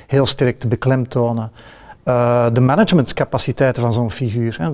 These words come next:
Wat do-, doet men dan? Men plaatst dan zo'n figuur voor een bureau. En van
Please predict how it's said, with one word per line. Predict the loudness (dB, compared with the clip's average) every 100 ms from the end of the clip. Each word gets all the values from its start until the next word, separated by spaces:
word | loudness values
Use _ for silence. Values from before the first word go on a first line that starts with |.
| -6
Wat | -8 -4
do-, | -4
doet | 0 0 2
men | 0
dan? | 0 0
Men | -2 0
plaatst | 2 2 0
dan | 0 0
zo'n | -2 -4
figuur | -4 0 2 2 0 -20 -20 -20 -6
voor | -4 0 2 2 0
een | 2 4
bureau. | 4 4 4 2 0
En | -2
van | -2 -4